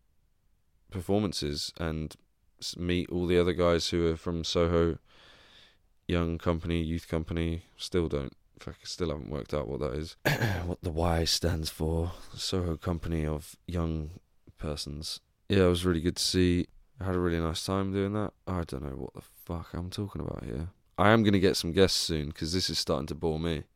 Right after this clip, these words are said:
And I've got a few people in mind, actually. But when we get into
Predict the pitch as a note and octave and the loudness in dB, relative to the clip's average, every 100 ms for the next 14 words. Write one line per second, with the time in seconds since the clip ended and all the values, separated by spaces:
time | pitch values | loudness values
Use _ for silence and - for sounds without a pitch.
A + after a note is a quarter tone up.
0 | - F#2+ E2+ G#2+ E2+ - F2 E2+ F2 E2 | -4 0 2 4 4 2 -4 -2 -2 2
1 | E2+ D#2+ C2 - - - - - D2 C2+ | 2 2 -2 -8 -8 -8 -8 -6 -6 -6
2 | C2+ D#2 F2+ _ _ _ _ _ _ - | -6 -8 -10 _ _ _ _ _ _ -2
3 | F2 F#2 F2+ F2+ E2 | 0 2 2 0 -2